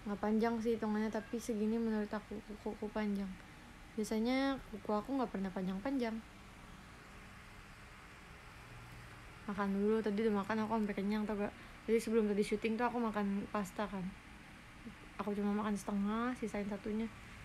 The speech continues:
Selesai itunya, selesai makan telur mentah, aku udah nggak nafsu nem-, apa, lanjutin makan. Kayak rasa telurnya masih ada di tenggorokan. Udah, akhirnya aku minum boba.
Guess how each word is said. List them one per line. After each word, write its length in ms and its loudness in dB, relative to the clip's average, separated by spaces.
Selesai 480 4
itunya, 380 2
selesai 560 4
makan 320 2
telur 200 2
mentah, 280 4
aku 160 -2
udah 140 4
nggak 180 2
nafsu 240 -4
nem-, 240 2
apa, 220 -2
lanjutin 400 2
makan. 400 0
Kayak 220 2
rasa 100 -2
telurnya 320 4
masih 240 2
ada 80 4
di 80 2
tenggorokan. 680 0
Udah, 240 4
akhirnya 180 2
aku 140 0
minum 500 4
boba. 380 2